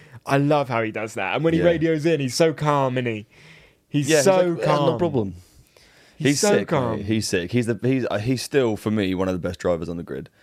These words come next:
Speaker 1: Well, what were they saying about him earlier? What was Lewis saying
Speaker 2: Yeah,
Speaker 1: about him?
Speaker 2: Lewis said he's one of the best <laughs> drivers on the grid. Yeah,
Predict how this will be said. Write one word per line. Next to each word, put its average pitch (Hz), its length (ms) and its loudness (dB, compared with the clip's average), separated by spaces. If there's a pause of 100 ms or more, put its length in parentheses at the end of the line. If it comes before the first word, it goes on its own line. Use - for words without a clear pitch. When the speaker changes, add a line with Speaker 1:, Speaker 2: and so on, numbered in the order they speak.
Speaker 1:
Well, 180 140 2
what 254 140 0
were 247 80 -6
they 233 100 4
saying 233 240 0
about 214 200 2
him 196 80 -2
earlier? 220 140 4
What 220 140 -6
was 208 80 -4
Lewis 220 260 0
saying 113 300 -4
Speaker 2:
Yeah, 123 120 6
Speaker 1:
about 117 100 0
him? 120 60 0
Speaker 2:
Lewis 127 280 0
said 98 160 0
he's 98 220 -2
one 101 100 0
of 95 60 -2
the 95 60 -4
best 104 220 2
<laughs> - 60 -2
drivers 120 260 0
on 120 60 0
the 123 80 0
grid. 107 320 -2
Yeah, 101 300 0